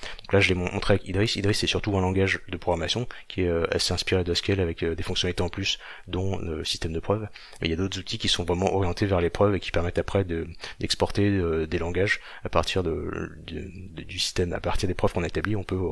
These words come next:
générer du code et compiler, on est sûr que ce code-là va fonctionner. Notamment il y a des outils comme ça, Coq, Isabelle, euh, et cetera.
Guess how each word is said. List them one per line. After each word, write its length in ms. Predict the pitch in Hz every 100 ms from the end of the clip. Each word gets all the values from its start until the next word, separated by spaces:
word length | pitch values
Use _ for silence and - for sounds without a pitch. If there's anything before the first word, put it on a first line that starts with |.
| 85
générer 300 | 92 95 92
du 100 | 95
code 220 | 87 98 90
et 140 | 90
compiler, 460 | - - - 87 98
on 200 | 80 78
est 40 |
sûr 180 | - -
que 100 | 87
ce 120 | 92
code-là 220 | 90 90
va 60 | 92
fonctionner. 320 | - - - - - - 90
Notamment 360 | 90 87 92
il 20 |
y 40 | 92
a 40 |
des 140 | 82 87
outils 160 | -
comme 140 | 92 82
ça, 200 | 95 92
Coq, 240 | - 90
Isabelle, 440 | 87 85 85 92 90
euh, 140 | 87 - - - -
et 40 |
cetera. 300 | - 87 90